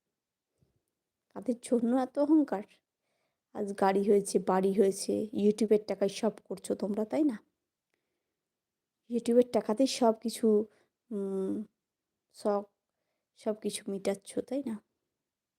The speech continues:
আজ কোথাতে কোথায় উঠে এসেছো একবার নিজেকে ভেবে দেখো তো। হিরো মনে করো নিজেকে, তাই না?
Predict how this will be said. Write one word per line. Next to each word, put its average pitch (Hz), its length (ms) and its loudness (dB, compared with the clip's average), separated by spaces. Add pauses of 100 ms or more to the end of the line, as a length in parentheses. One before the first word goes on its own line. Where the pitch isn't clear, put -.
(760)
আজ 214 120 -14
কোথাতে 311 560 0
কোথায় 262 380 4
উঠে 262 260 2
এসেছো 294 340 0
একবার 262 300 0
নিজেকে 247 360 2
ভেবে 226 340 8
দেখো 247 240 4
তো। 311 140 -6 (2000)
হিরো 226 280 6
মনে 190 280 2
করো 185 240 -2
নিজেকে, 190 400 -4
তাই 277 240 -4
না? 196 120 -6